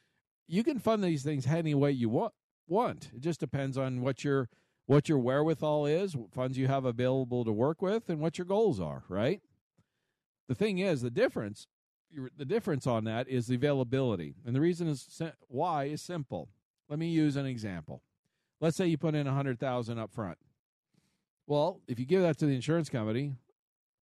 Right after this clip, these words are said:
obviously, what, what are they gonna do with that money? Well, obviously, the fir-, they're gonna reinvest it,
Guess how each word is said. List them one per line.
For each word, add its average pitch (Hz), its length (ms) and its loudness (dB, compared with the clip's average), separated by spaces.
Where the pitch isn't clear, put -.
obviously, 139 480 0
what, 143 260 -2
what 190 180 0
are 202 60 0
they 170 120 0
gonna 156 180 -2
do 143 120 2
with 139 100 2
that 139 140 -2
money? 131 320 -6
Well, 120 120 0
obviously, 143 560 -2
the 139 120 -4
fir-, 135 260 -8
they're 127 140 -4
gonna 156 200 0
reinvest 127 600 0
it, 87 120 -6